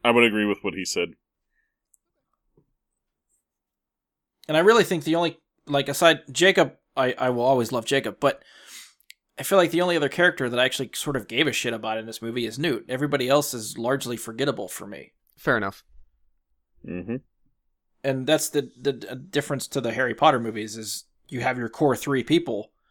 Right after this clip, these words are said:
Speaker 2: which get the majority of the screen time, and you are on board and care about what happens to them the
Speaker 1: And
Speaker 2: entire
Speaker 1: then
Speaker 2: time.
Speaker 1: there's another six or seven ancillary characters that you give a shit about, too, that they
Speaker 3: Yeah.
Speaker 1: do
Speaker 2: Right,
Speaker 1: so much
Speaker 2: right.
Speaker 1: for.
Speaker 2: There's a lot better character stuff going on, I think, in those
Speaker 3: I can
Speaker 2: movies.
Speaker 3: see that.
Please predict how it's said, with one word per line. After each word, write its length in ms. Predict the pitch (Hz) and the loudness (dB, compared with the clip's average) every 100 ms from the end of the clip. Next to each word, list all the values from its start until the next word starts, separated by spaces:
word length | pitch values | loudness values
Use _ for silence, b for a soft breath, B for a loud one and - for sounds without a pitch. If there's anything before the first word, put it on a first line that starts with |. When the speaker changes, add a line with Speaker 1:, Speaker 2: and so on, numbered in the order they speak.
| _ _ _ - | _ _ _ -12
Speaker 2:
which 220 | - - | -8 -4
get 100 | 131 | -4
the 60 | 123 | -4
majority 340 | 117 139 117 | -2 -2 -2
of 40 | |
the 60 | 110 | -6
screen 220 | - 175 | -2 -2
time, 280 | 131 113 110 | -2 -6 -6
and 120 | 113 | -4
you 140 | 139 139 | 0 2
are 160 | 117 | 2
on 180 | 123 123 | 0 0
board 300 | 151 139 110 | 0 0 -2
and 140 | 113 - | -8 -6
care 220 | 147 135 | 0 0
about 240 | 110 101 | 0 -4
what 120 | 107 | -2
happens 320 | 147 151 110 - | -2 -2 -4 -12
to 100 | 95 | -10
them 260 | 101 95 - _ _ | -10 -12 -20 _ _
the 80 | - | -2
Speaker 1:
And 80 | 104 95 | 0 0
Speaker 2:
entire 180 | 98 90 | -4 0
Speaker 1:
then 120 | 98 | 0
Speaker 2:
time. 60 | |
Speaker 1:
there's 220 | 95 90 95 | 0 -2 -4
another 320 | 90 85 80 | -4 -4 -4
six 460 | - - 113 - | -4 0 -2 -2
or 60 | 82 | -6
seven 340 | - 98 85 | 0 0 0
ancillary 480 | 87 98 90 82 80 | -4 -2 -4 -4 -6
characters 480 | - 82 80 82 - | -4 -6 -6 -8 -8
that 100 | - | -8
you 100 | 78 | -8
give 160 | 80 73 | -12 -10
a 40 | |
shit 200 | - 80 | -8 -6
about, 280 | 71 67 - | -6 -10 -4
too, 240 | 110 101 | 0 0
that 160 | 73 76 | -2 -4
they 160 | 85 | -2
Speaker 3:
Yeah. 240 | 98 95 98 | 0 -2 0
Speaker 1:
do 60 | |
Speaker 2:
Right, 220 | 185 175 117 | 4 4 2
Speaker 1:
so 140 | 80 | -8
much 140 | 73 175 | 0 4
Speaker 2:
right. 160 | 131 | 4
Speaker 1:
for. 220 | - - - B B B | 0 -14 -20 B B B
Speaker 2:
There's 200 | 156 143 | -4 0
a 80 | 160 | 2
lot 320 | 175 165 143 | 4 2 2
better 260 | 156 147 135 | 2 2 0
character 400 | - 147 139 143 | 0 -2 -2 -8
stuff 260 | 127 110 | -8 -8
going 220 | 127 107 | -8 -8
on, 120 | 104 98 | -8 -10
I 60 | |
think, 180 | - 110 | -12 -12
in 80 | 101 | -12
those 140 | 92 | -12
Speaker 3:
I 80 | - | -6
can 40 | 349 | -4
Speaker 2:
movies. 120 | - | -4
Speaker 3:
see 60 | 98 | -4
that. 240 | 85 - | -4 -6